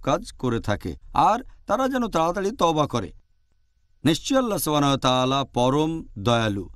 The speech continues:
এবং তিনি সর্বজ্ঞানী ও প্রজ্ঞাময়।" এখন পবিত্র কোরআনের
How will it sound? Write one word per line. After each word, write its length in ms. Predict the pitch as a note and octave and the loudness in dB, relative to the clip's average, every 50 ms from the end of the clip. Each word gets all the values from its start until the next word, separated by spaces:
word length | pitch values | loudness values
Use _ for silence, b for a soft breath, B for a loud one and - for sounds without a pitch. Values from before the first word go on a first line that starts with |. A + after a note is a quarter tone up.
| - _ _ _ _ _ _ _ _ _ _ | -20 _ _ _ _ _ _ _ _ _ _
এবং 300 | - E3 G3 G#3+ G#3 F#3 | -2 0 0 0 0 -2
তিনি 540 | C#3+ - - F3 F#3+ A3 A#3 A#3+ B3 B3 B3+ - | -2 0 0 2 2 2 2 2 2 0 -2 -4
সর্বজ্ঞানী 720 | - - - C#3+ C#3 C#3 D3 C#3+ A#2 C3+ C#3+ D3+ D#3+ E3+ | -8 -4 -2 -2 0 2 0 0 0 0 0 2 0 0
ও 100 | F3 D3 | 0 -2
প্রজ্ঞাময়।" 640 | - - B2+ A2+ F#2+ F2+ G#2+ G2+ F#2+ F#2+ F#2 F2 E2+ - - - _ _ _ _ _ _ _ _ _ _ _ _ _ - | 0 0 -2 -2 0 0 0 0 0 -2 -6 -8 -12 -14 -18 -20 _ _ _ _ _ _ _ _ _ _ _ _ _ -2
এখন 240 | B2+ A#2+ B2 A#2 | 0 0 0 0
পবিত্র 520 | G#2 - F#3 A#3+ C4 D4 - - A#3+ A3+ G#3 | 0 0 0 0 0 -2 -2 -2 0 0 0
কোরআনের 680 | - F3 D#3+ D#3+ D#3+ D#3+ D#3+ E3 E3 D#3+ D3+ D3+ D3 | 0 0 0 2 2 2 2 2 2 0 0 -2 -6